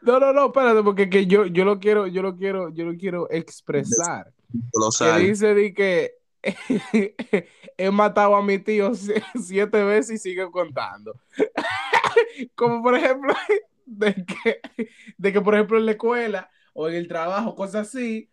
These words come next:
Speaker 1: usted dice
Speaker 2: Diablo,
Speaker 1: que se
Speaker 2: ahí
Speaker 1: te
Speaker 2: sí,
Speaker 1: muere un
Speaker 2: ahí,
Speaker 1: familiar.
Speaker 2: ahí sí yo digo cotorra.
Speaker 1: Por ejemplo, ajá, e-, en la escuela, usted, usted, ajá, dígame.
Speaker 2: ¿El qué?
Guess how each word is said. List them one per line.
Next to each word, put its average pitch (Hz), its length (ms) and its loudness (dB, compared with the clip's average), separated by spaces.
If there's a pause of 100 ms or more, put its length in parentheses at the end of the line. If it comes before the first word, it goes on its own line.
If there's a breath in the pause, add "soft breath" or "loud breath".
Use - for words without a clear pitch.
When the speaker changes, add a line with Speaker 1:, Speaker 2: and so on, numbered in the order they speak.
Speaker 1:
usted 165 320 -6
dice 180 140 0
Speaker 2:
Diablo, 147 160 4
Speaker 1:
que - 60 2
se 202 60 2
Speaker 2:
ahí - 60 2
Speaker 1:
te 208 60 4
Speaker 2:
sí, 196 60 2
Speaker 1:
muere 202 160 6
un 190 60 0
Speaker 2:
ahí, 180 80 0
Speaker 1:
familiar. 202 640 2 (260)
Speaker 2:
ahí 139 240 0
sí 214 160 2
yo 190 80 2
digo 175 160 -4
cotorra. 110 720 0 (360 soft breath)
Speaker 1:
Por 196 160 4
ejemplo, 175 460 4
ajá, 147 420 4
e-, 165 300 4
en 175 100 6
la 170 80 6
escuela, 160 300 4
usted, 147 260 4
usted, 156 420 4
ajá, 135 280 2
dígame. 95 360 -4 (880)
Speaker 2:
¿El 131 220 0
qué? 110 260 -2